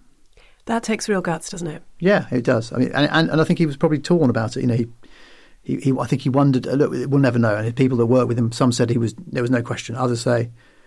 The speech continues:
Speaker 2: it was difficult for him, um, but he made that choice.
Speaker 1: Rob, thanks so much for talking to us.
Speaker 2: It's a pleasure. Thank you.
Speaker 1: Why Is This Lying Bastard Lying to Me? Searching for the Truth on Political T V is published by Mudlark.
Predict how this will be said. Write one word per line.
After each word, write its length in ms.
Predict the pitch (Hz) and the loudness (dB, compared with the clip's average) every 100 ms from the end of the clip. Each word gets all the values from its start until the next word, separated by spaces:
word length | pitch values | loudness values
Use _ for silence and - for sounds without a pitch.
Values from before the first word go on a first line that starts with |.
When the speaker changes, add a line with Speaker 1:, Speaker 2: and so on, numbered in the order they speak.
| _ _ _ _ | _ _ _ _
Speaker 2:
it 100 | 135 | -2
was 120 | 131 | -2
difficult 500 | - 143 - 113 - | 0 -2 0 -4 -4
for 80 | 110 | -6
him, 440 | 110 117 - - _ 285 | -8 -8 -10 -20 _ -10
um, 260 | 131 123 123 | -4 -4 -2
but 140 | 123 | 2
he 80 | 123 | 4
made 180 | 127 120 | 4 0
that 120 | 117 | -2
choice. 380 | 139 117 117 - - _ _ | 0 -2 -4 -14 -20 _ _
Speaker 1:
Rob, 260 | 214 185 185 | -2 -2 0
thanks 260 | 214 202 226 | -2 -2 0
so 100 | 214 | 0
much 160 | 180 | -2
for 80 | 175 | -8
talking 300 | - 175 151 | -8 -8 -8
to 100 | 156 | -10
us. 180 | 156 - - _ | -14 -18 -20 _
Speaker 2:
It's 80 | - | -6
a 40 | |
pleasure. 240 | 127 113 | -4 -4
Thank 200 | 113 113 | -4 -6
you. 100 | 120 - - - - - - | -10 -16 -20 -20 -20 -20 -4
Speaker 1:
Why 220 | 220 247 | 0 0
Is 220 | 233 208 | 0 -2
This 200 | - 180 | -4 -4
Lying 280 | 175 170 170 | -2 -2 -2
Bastard 440 | 170 180 175 185 175 | -2 -2 0 -2 2
Lying 300 | 196 214 208 | 2 2 2
to 120 | 185 | -2
Me? 200 | 151 139 | -2 -4
Searching 440 | - 185 165 180 | -4 -2 -2 -4
for 120 | 165 | -6
the 80 | 151 | -8
Truth 340 | 151 180 175 - | -6 -4 -4 -4
on 100 | 165 | -8
Political 380 | 151 156 - 151 | -6 -8 -6 -10
T 200 | - 165 | -6 -4
V 260 | 208 208 - | -2 -2 -4
is 100 | 175 | -8
published 440 | - 185 175 165 | -6 -4 -4 -6
by 160 | - 160 | -8 -6
Mudlark. 540 | 151 156 151 139 143 | -4 -6 -6 -10 -14